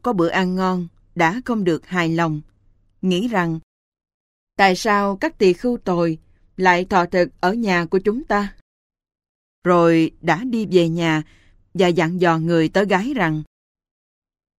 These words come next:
"Này con, hãy xếp đặt chỗ ngồi ở nhà kho cho các vị đến thọ thực vào ngày mai,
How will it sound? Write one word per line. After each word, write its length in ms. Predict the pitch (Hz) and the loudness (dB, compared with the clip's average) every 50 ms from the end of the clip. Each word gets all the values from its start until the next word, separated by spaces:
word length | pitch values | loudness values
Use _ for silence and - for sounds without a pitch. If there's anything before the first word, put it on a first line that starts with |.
| _ _ _ _ _ _ _ _ _ | _ _ _ _ _ _ _ _ _
"Này 200 | - 180 175 175 | -2 0 0 0
con, 380 | 165 - 190 185 190 196 196 180 - - - - - - - - | 2 2 2 2 4 2 -2 -6 -8 -12 -20 -20 -20 -20 -20 -10
hãy 360 | - - 185 170 165 165 180 190 | -4 0 0 2 2 2 0 -2
xếp 260 | - - 254 - - | -2 -4 -6 -4 -2
đặt 200 | 190 180 156 - - | 0 -2 -2 -2 -2
chỗ 160 | 190 160 185 | -2 -2 -2
ngồi 440 | 226 220 190 170 160 160 156 156 - | -2 -2 -2 0 0 0 0 -2 -2
ở 140 | - 165 170 | -2 -2 -2
nhà 260 | 220 226 214 175 156 | 0 0 0 -2 -2
kho 340 | 147 - - 190 185 185 185 - - _ _ _ _ - | -2 -2 0 2 2 2 0 -4 -10 _ _ _ _ 0
cho 120 | 202 180 | 0 0
các 260 | 180 - 277 - - | 0 -2 -8 -8 -4
vị 240 | - 180 156 156 165 | -2 0 2 2 2
đến 320 | 160 175 180 190 233 294 330 - | 2 2 0 0 -2 -6 -2 0
thọ 180 | 202 170 151 | 2 2 2
thực 220 | - - 175 147 - - - | 2 0 -2 -2 -2 -4 -2
vào 180 | 156 180 170 | -2 0 0
ngày 180 | 165 170 165 156 | 0 0 -2 -2
mai, 360 | 160 175 185 185 185 185 180 | -2 -2 0 0 0 -2 -4